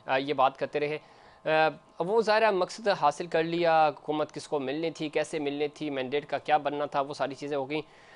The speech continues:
तो अब आहिस्ता आहिस्ता relief, आज barrister Ghaur साहब कह रहे थे कि हम, deal पे हम यकीन नहीं रखते किसी भी तरह की,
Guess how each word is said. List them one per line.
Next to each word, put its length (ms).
तो 100
अब 320
आहिस्ता 260
आहिस्ता 220
relief, 500
आज 400
barrister 360
Ghaur 200
साहब 220
कह 120
रहे 120
थे 140
कि 180
हम, 640
deal 200
पे 120
हम 120
यकीन 300
नहीं 120
रखते 300
किसी 220
भी 80
तरह 180
की, 180